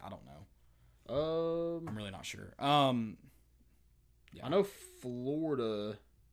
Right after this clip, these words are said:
Speaker 2: Florida was gonna get Auburn and maybe Alabama was their next, like, like their
Speaker 1: The
Speaker 2: next
Speaker 1: next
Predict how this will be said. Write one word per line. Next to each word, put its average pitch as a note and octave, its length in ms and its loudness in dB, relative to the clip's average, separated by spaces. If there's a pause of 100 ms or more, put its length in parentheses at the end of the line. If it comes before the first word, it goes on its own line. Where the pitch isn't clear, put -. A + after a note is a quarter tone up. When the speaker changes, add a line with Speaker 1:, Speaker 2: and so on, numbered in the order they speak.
(1200)
Speaker 2:
Florida E3+ 400 6
was A#2+ 200 4
gonna B2+ 220 2
get A2+ 440 0 (680)
Auburn C3+ 500 0
and G2+ 400 -6 (1080)
maybe C3 240 -4
Alabama A2 580 -2
was A#2 220 -4
their A#2+ 100 -6
next, A#2 420 -8
like, G2+ 140 -8 (280)
like F#2 260 -10
their G2+ 140 -6
Speaker 1:
The G2 60 -6
Speaker 2:
next G2 180 -6
Speaker 1:
next G#2 180 -6